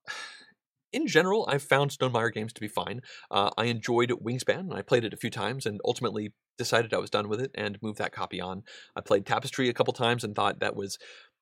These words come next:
had some fascinating ideas, but didn't really turn into a game that I was super excited to keep playing, so I did move that one on as well.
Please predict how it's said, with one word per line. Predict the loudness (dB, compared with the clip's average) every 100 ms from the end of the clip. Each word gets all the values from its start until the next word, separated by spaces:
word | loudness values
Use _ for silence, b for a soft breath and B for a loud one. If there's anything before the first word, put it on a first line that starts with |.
| _
had | -6 -2 0 2
some | 2
fascinating | 2 2 2 2 4
ideas, | 2 2 2 2
but | 0 0
didn't | -2
really | -2 -2
turn | -4
into | -4 -6
a | -2
game | -2 -2
that | -4
I |
was | -4 -4
super | -2 -2
excited | -2 -8 -8
to |
keep | -12 -12
playing, | -4 -4 -4 -4
so | -2
I |
did | -2 -4
move | 0
that | 2 2
one | 0
on | -4 -6
as | -6
well. | -4 -4 -4